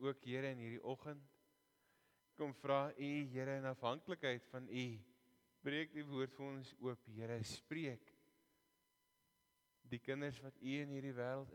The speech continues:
instuur, luister. Amen.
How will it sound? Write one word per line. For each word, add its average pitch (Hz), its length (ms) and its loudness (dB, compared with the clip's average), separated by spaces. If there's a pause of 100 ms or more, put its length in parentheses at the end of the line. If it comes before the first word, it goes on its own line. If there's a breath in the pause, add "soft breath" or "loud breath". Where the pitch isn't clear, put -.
instuur, 107 560 -8 (1040)
luister. 104 400 -6 (960)
Amen. 87 320 -10